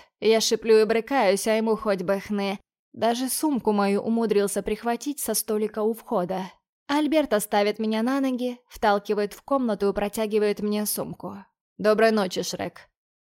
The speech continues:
"Альберто, что с ним?" "Пулевое". "Что?"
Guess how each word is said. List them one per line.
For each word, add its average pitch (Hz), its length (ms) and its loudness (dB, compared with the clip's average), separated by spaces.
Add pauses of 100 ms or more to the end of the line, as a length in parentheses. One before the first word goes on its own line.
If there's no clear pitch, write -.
(120)
"Альберто, 247 640 4
что 262 260 0
с - 120 0
ним?" 202 320 -2 (440)
"Пулевое". 214 640 2 (280)
"Что?" 269 520 2